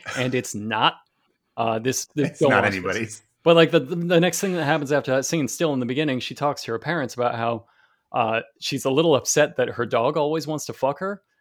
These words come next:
Speaker 1: and they just could not be more down with this idea. Her dad pauses and says, "Well, that's what you, that's what happens when you live together.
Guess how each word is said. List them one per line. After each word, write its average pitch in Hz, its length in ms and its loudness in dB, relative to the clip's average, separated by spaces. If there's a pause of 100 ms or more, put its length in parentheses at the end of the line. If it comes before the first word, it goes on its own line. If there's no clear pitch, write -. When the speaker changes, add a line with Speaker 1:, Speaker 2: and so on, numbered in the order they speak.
(220)
Speaker 1:
and 117 340 -4 (320)
they 139 320 4
just 147 240 0
could 170 240 -4
not 147 220 -2
be 127 240 -2
more 123 340 -2
down 113 300 -2
with 113 80 -8
this 120 180 -4
idea. 113 380 -2
Her 123 120 -2
dad 139 280 2
pauses 127 380 0
and 117 100 -6
says, 120 240 -2
"Well, 143 120 0
that's 139 220 2
what 202 140 0
you, 175 100 -2 (120)
that's 131 220 -2
what 170 140 0
happens 262 380 0
when 156 100 2
you 120 80 0
live 120 180 0
together. 113 480 -4